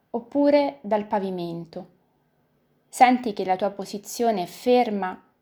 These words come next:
salda, ma rilassata.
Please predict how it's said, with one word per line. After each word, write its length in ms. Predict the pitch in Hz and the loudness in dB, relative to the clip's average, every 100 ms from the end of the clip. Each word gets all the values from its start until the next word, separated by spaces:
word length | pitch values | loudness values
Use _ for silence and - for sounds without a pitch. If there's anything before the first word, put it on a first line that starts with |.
| _ | _
salda, 840 | _ - 247 247 262 226 254 254 - _ _ | _ 0 4 6 4 2 0 0 -14 _ _
ma 140 | - 254 | 2 2
rilassata. 920 | 269 254 226 - - 175 170 185 | 4 4 2 0 -6 -6 -6 -12